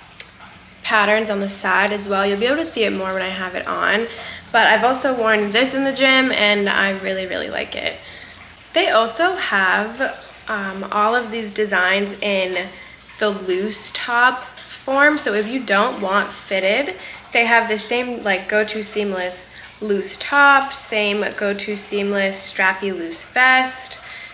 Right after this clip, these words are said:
So there's really something for everyone within this collection, which is really nice.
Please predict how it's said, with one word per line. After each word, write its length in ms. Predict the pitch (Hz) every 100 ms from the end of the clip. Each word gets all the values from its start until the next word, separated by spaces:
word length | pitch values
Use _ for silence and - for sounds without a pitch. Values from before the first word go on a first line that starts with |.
| -
So 500 | - 220 202 196 196 202
there's 260 | 226 233 233
really 300 | 277 330 349
something 460 | - 233 202 208
for 120 | 202
everyone 520 | 185 185 196 208 226 240
within 260 | 240 254
this 180 | 262 262
collection, 540 | - 254 254 - 269
which 160 | 233 202
is 160 | 202 190
really 260 | 185 170
nice. 600 | 165 - - 196 - -